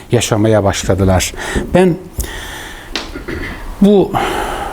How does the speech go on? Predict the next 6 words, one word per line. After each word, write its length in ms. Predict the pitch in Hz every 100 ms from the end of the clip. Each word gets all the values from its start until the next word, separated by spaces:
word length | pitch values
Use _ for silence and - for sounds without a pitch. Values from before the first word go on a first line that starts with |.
| - - - - - -
takdimden 560 | 147 - 151 147 160
sonra 520 | 156 - 120 139 170 170 - - - - - - - - - - - - 1077 1077 1077 1077 - - - - - - - 131
gerisini 600 | 147 156 - 165 165 165 - -
ayetlerle 760 | 135 135 131 131 131 110 95 85 - - - - - -
okumak 360 | - 110 107
istiyorum. 600 | - - 104 95 87 78